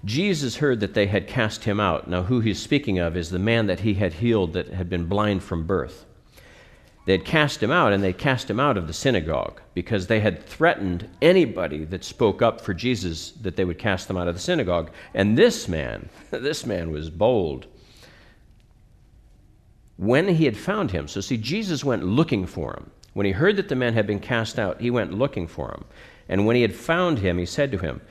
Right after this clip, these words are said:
"Do you believe in the Son of God?" He answered and said, "Who is he, Lord, that I may believe in him?" And Jesus said to him, "You have both seen him, and it is he who is talking with you."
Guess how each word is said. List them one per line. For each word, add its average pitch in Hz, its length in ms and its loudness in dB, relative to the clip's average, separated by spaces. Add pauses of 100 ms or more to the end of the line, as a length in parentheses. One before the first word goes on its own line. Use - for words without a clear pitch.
(220)
"Do 107 80 -4
you 120 120 4
believe 143 320 2
in 127 60 0
the 131 60 -2
Son 92 220 -2
of 85 100 -6
God?" - 440 -8 (1040)
He 101 140 2
answered 98 320 -2
and 95 100 -4
said, 85 440 -2
"Who 113 200 2
is 131 220 0
he, 80 120 -4
Lord, 64 400 -8 (180)
that 85 120 -4
I 80 80 -4
may 82 140 -2
believe 87 320 -2
in 76 80 -8
him?" - 180 -14 (640)
And 90 160 0
Jesus 98 360 0
said 80 220 -2
to 80 140 -6
him, 78 240 -6
"You 110 220 0
have 110 260 -2
both 92 240 2
seen 196 380 0
him, 82 380 -4 (380)
and 127 320 2
it 113 140 2
is 107 180 0
he 139 300 2
who 120 200 0
is 92 200 -4
talking 78 500 -6 (140)
with - 260 -4
you." 69 200 -6